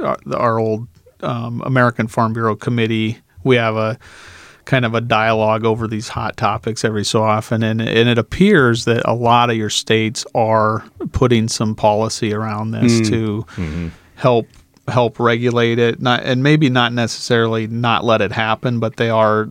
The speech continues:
Speaker 1: they're putting, they're, they're making it a topic, which I think's
Speaker 2: Yeah.
Speaker 1: good.
Speaker 2: Yeah, of course it is.
Speaker 3: There's a, the last thing I'll finish with on this, on this land, and you guys can talk about any,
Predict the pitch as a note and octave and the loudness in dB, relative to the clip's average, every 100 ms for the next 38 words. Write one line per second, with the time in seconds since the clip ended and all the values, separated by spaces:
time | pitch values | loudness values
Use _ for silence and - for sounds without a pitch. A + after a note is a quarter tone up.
0 | - A2+ A2 C3 B2 A#2 A2+ A2+ E3 C#3 | -6 -8 -2 0 0 -2 -4 -6 -2 -2
1 | - D3 C#3 C#3+ C3+ C3 A#2 A2+ - A2 | 2 2 4 2 2 0 0 -4 -4 -4
2 | F#2+ - - - B2+ A#2 A#2+ C#3+ A#2+ G2+ | -4 -6 -12 -4 -2 0 -2 0 -4 -6
3 | - A2 A2 C3+ D#3 A3+ C#4 - F#3+ A#3+ | -8 -10 -10 -6 -4 -2 -2 -4 -6 -4
4 | C#4 B2 G2 - - - - - A#2 - | -2 -4 -4 -10 -14 -20 -14 0 2 2
5 | E2 - - _ A2 - _ _ _ _ | -2 -4 -10 _ -12 -12 _ _ _ _
6 | A#2 A2 G2+ G#2 A2+ A2 A2+ F#2+ - F#2 | 0 2 2 2 2 2 2 2 2 0
7 | F2+ F#2 F2 F2 F2 - - - F#2+ F2 | 0 0 0 2 0 -4 -12 -4 -2 0
8 | - F#2 F2+ F2 F2+ F#2 F2 F#2+ F#2 F2+ | -2 -2 0 0 0 0 -2 -4 -4 -2
9 | F2+ F2+ F2+ | 0 0 -2